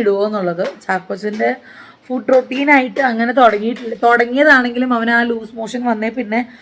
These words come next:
നമ്മളൊന്ന് പിന്നാക്കം വെച്ചേക്കാണ്. അങ്ങനെ എല്ലാം കൊടുക്കണില്ല. ആ, അതുകൊണ്ട് ഞാൻ റൊട്ടീൻ കുറച്ച് ഒരു മാസം കൂടെ കഴിയട്ടെ. അപ്പോൾ കൃത്യത്തിനൊരു റൊട്ടീനിൽ നമ്മൾ എത്തും കേട്ടോ. അപ്പോൾ ഇന്ന് വർത്താനം പറഞ്ഞുള്ളൊരു വ്ലോഗ് ആക്കാം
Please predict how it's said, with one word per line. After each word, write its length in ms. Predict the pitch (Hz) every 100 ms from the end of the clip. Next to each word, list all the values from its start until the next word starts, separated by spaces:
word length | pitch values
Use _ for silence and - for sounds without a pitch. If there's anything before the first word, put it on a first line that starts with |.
| - _ -
നമ്മളൊന്ന് 380 | 220 233 226 240 240
പിന്നാക്കം 400 | 214 214 208 240
വെച്ചേക്കാണ്. 500 | 214 214 208 220 202
അങ്ങനെ 160 | 196 208 208
എല്ലാം 580 | 208 220 240 262 294 320 311
കൊടുക്കണില്ല. 580 | 269 - 262 247 202 190 233 - _ _ _ _ 196
ആ, 40 | 190 190 190 196 208
അതുകൊണ്ട് 440 | 196 202 226 214 302 339 - _ _ _ 208
ഞാൻ 120 | 208 220 226
റൊട്ടീൻ 320 | 202 185 226 -
കുറച്ച് 220 | 247 247 285
ഒരു 60 | 269
മാസം 200 | 247 240
കൂടെ 140 | 202 202
കഴിയട്ടെ. 220 | 185 180 180
അപ്പോൾ 160 | 202 208 - - - -
കൃത്യത്തിനൊരു 680 | 247 - 269 269 262 247 247 - 214
റൊട്ടീനിൽ 380 | 196 190 202 208 190
നമ്മൾ 180 | 185 185 214 185
എത്തും 260 | 175 - 185
കേട്ടോ. 180 | 175 165 - _ _ _ _ _ -
അപ്പോൾ 200 | 190 196 196 -
ഇന്ന് 140 | 202 214 208
വർത്താനം 380 | 202 208 214 226
പറഞ്ഞുള്ളൊരു 420 | 208 190 185 190 202
വ്ലോഗ് 320 | 180 180 175 175
ആക്കാം 260 | 170 180